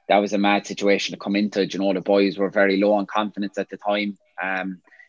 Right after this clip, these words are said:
you know, half a year without winning a game, half a season without winning the game is mad to think now. Um,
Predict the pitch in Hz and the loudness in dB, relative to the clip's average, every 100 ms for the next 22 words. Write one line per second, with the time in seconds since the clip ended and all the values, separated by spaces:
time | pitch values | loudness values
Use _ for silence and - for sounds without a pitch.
0 | - 101 98 101 98 - 101 101 104 101 | -6 -4 0 2 2 0 0 2 2 2
1 | 95 95 80 95 95 95 107 107 104 92 | 2 0 0 -2 -2 -2 0 0 0 -2
2 | - 110 104 90 110 113 101 98 95 95 | -2 -4 -4 -4 0 2 2 -2 -2 -2
3 | 101 95 90 107 104 95 90 101 101 101 | -4 -8 -2 -2 -2 -6 -6 -2 0 0
4 | 98 - 90 101 95 98 98 - _ _ | -2 -6 -12 -10 -8 -4 -4 -4 _ _
5 | _ _ - 104 104 98 98 95 92 | _ _ -6 -2 0 0 -2 -4 -6